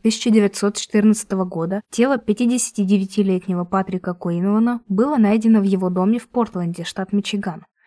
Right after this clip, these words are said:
Двадцатью годами ранее Патрик работал у Холмса уборщиком в месте, печально известном как замок убийств Холмса в Чикаго, штат Иллинойс. После того, как он позже стал смотрителем этого места,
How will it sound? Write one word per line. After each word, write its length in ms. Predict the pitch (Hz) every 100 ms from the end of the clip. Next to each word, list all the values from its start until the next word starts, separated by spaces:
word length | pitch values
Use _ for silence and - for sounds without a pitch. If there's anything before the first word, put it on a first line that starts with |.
| _ - -
Двадцатью 540 | 196 202 - 208 285 311
годами 380 | 240 240 240
ранее 440 | 190 190 277 202 170
Патрик 440 | - 208 - 220
работал 420 | 190 185 220 220 202
у 80 | 202
Холмса 460 | - 196 220 208
уборщиком 800 | - 202 190 208 - 226 208 202 202
в 40 |
месте, 380 | 202 190 214 -
печально 480 | 240 - 262 240 202
известном 500 | 175 175 170 - 226
как 180 | 214 190
замок 380 | 196 190 214 -
убийств 500 | 190 196 190 - -
Холмса 460 | - 233 180 -
в 40 | 165
Чикаго, 460 | 196 185 170 180
штат 300 | - 208 208
Иллинойс. 520 | 220 214 202 175 - - _ _ -
После 240 | 214 220
того, 320 | 214 214 220
как 200 | 208 175 -
он 220 | 208 202
позже 400 | - 208 185 180
стал 260 | - 190
смотрителем 640 | 185 202 190 202 202 190 170
этого 300 | - 170 165
места, 460 | 175 254 - -